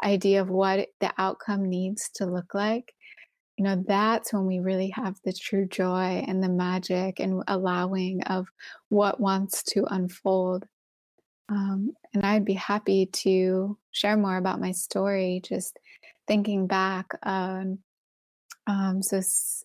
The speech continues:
s-, now it's been seven years, you know, thinking back to when the beginning of the book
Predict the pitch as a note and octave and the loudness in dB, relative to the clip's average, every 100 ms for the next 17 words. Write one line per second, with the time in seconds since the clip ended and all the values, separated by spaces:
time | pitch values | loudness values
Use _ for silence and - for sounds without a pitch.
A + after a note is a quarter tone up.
0 | - A#3 - G#3 G3 F#3+ F#3+ - - G3 | -10 -10 -2 -2 0 -2 -4 -4 -2 -2
1 | G3+ - G3 G3+ F#3+ F#3+ G3 G3 F#3 G3 | -2 -2 0 0 0 2 2 0 0 -2
2 | - G3+ F#3+ F#3+ G3+ G3 G3 F#3+ F#3+ F#3+ | -4 -2 -2 -2 -2 0 0 0 2 0
3 | - - F#3+ F#3 F#3 F#3 G3 _ _ _ | -2 -4 0 0 0 0 -2 _ _ _
4 | _ _ - F#3+ F#3+ G#3+ G#3+ A#3+ G#3 F#3 | _ _ 0 2 2 4 4 6 4 2
5 | F#3+ F#3 F3+ F#3+ G3 F#3+ - | 0 -2 0 -2 0 -2 -6